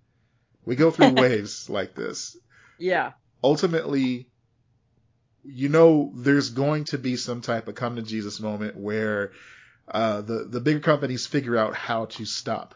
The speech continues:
Speaker 1: this gaming of the system, whether
Speaker 2: Right.
Speaker 1: it be hiring younger people onto their firms who speak this language or
Speaker 2: Mm-hmm.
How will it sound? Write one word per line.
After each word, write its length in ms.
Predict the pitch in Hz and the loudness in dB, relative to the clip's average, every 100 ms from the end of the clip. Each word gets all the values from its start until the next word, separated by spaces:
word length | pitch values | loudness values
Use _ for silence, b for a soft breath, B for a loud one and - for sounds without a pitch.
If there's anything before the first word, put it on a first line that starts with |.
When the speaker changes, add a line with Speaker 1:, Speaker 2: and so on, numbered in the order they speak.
| _ | _
Speaker 1:
this 200 | 110 107 | -10 -8
gaming 340 | 101 117 113 110 | -6 -6 -4 -6
of 100 | 101 | -6
the 80 | |
system, 460 | 101 - - 110 101 | -8 -6 -6 -8 -6
whether 140 | 165 160 | -4 -2
Speaker 2:
Right. 240 | 151 147 | 0 -2
Speaker 1:
it 80 | 151 | -4
be 340 | 113 110 107 B B B B | -4 -6 -8 B B B B
hiring 760 | - 135 139 131 127 123 120 - | 0 2 2 0 -4 -6 -14 -10
younger 340 | 117 131 135 | -4 -2 -2
people 500 | 139 156 160 143 117 98 | -2 -2 0 0 -2 -2
onto 260 | 131 135 | -4 -2
their 160 | 127 123 | -2 -2
firms 520 | - 147 175 127 113 | 0 0 0 -4 -6
who 100 | 135 | -6
speak 380 | 127 - 131 - | -8 -4 -6 -6
this 200 | 120 - | -10 -6
language 580 | 120 196 156 117 95 - | -2 -2 -2 -4 -6 -6
or 420 | 156 165 127 127 | -2 4 4 4
Speaker 2:
Mm-hmm. 400 | 185 175 185 170 | 2 -4 -2 0